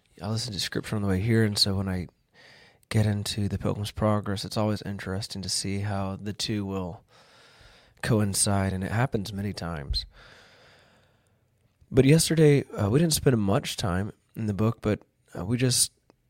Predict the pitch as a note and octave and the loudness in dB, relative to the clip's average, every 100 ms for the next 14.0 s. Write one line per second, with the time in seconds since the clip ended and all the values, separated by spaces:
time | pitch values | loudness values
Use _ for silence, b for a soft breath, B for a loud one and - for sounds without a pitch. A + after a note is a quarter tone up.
0 | _ _ _ _ _ _ - B2 A2 A2 | _ _ _ _ _ _ -4 -2 0 -2
1 | - C#3+ - - - A2 G#2+ - G#2+ G#2+ | 2 2 0 -4 -4 -2 -4 -4 -4 -4
2 | - G#2 A2+ G#2+ G#2 G2+ G#2+ A2+ A2+ A#2 | -4 -6 -4 -4 -2 -2 -2 -4 -8 -12
3 | - G#2+ - A2+ A2 G#2 G2+ G2 - A2+ | -10 -8 -4 -4 -4 -4 -6 -8 -2 2
4 | A2 G2+ G#2+ G2+ - - A2 G#2 G#2 G2 | 2 0 -4 -8 -8 -8 -6 -4 -4 -6
5 | F#2 - - _ b b b b b _ | -8 -12 -20 _ b b b b b _
6 | - G#2 - - G#2+ A#2+ A#2 - G#2 F#2+ | -14 -12 -12 -8 -2 0 -2 -4 -4 -6
7 | - _ _ _ - - - A2 - G#2 | -10 _ _ _ -18 -14 -12 -12 -8 -6
8 | G2 - G2 F2+ - _ _ _ _ _ | -6 -8 -12 -12 -16 _ _ _ _ _
9 | _ _ _ _ - A2+ A#2 A#2 A2+ C3 | _ _ _ _ -8 -4 0 0 0 0
10 | B2 A#2 G#2+ - A#2+ A2 - A2 A#2+ A2+ | 2 4 2 2 4 4 2 2 4 4
11 | A#2 A2+ G#2+ G#2 G2+ - - A2+ - A#2+ | 4 2 2 2 -2 -2 -2 0 4 4
12 | B2+ - G#2+ G2 G2 A#2 F#2+ A2+ - B | 4 0 -2 0 0 0 -2 -6 -12 B
13 | B B B - A2+ G#2+ G#2+ G#2 A2 A#2+ | B B B -2 2 4 4 4 4 2